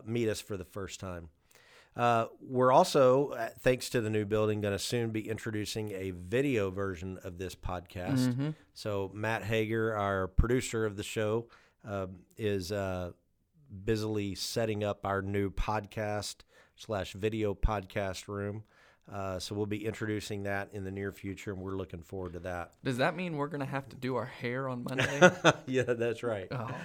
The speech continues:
Speaker 2: man.
Speaker 1: <laughs> Uh, we are looking forward to that, so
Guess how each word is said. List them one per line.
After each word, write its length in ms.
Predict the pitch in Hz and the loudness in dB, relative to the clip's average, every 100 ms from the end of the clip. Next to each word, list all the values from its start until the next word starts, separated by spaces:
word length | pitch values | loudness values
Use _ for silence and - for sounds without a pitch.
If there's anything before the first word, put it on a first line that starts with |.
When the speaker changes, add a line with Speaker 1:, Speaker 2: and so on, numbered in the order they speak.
| 107 | -6
Speaker 2:
man. 380 | 104 107 320 220 - | -6 -4 -2 -2 -2
Speaker 1:
<laughs> 160 | 254 - - - - - - - _ - | -4 -6 -20 -20 -18 -14 -14 -14 _ -10
Uh, 340 | - 101 95 90 85 | 0 2 2 -2 0
we 140 | 117 | 4
are 100 | 117 | 6
looking 300 | 104 110 104 | 6 4 0
forward 260 | 92 104 98 | -2 0 0
to 80 | 92 | 0
that, 340 | 92 92 - | 0 -2 -4
so 460 | - 95 90 87 | -8 -4 -4 -6